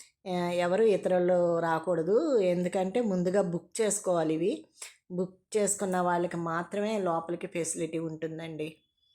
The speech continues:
ఆ, ఇంకా ఇక్కడి నుంచి ట్రావెల్ చేయడానికి కూడా అక్కడ బోర్డు ఉంది, దాంట్లో అయితే అన్ని ప్యాకేజెస్ కింద పెట్టారన్నమాట.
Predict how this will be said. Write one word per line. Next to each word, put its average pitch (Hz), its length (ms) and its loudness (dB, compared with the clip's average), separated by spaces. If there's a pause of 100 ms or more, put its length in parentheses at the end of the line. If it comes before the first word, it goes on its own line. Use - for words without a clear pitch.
(600)
ఆ, 170 340 -8
ఇంకా 208 260 2
ఇక్కడి 214 320 0
నుంచి 208 260 0
ట్రావెల్ 190 580 0
చేయడానికి 180 400 0
కూడా 190 300 0 (380)
అక్కడ 170 440 -2
బోర్డు 165 460 0
ఉంది, 190 420 0
దాంట్లో 165 440 -2
అయితే 170 300 -2
అన్ని 175 680 -2 (340)
ప్యాకేజెస్ 180 560 0
కింద 165 260 -6
పెట్టారన్నమాట. 160 840 -6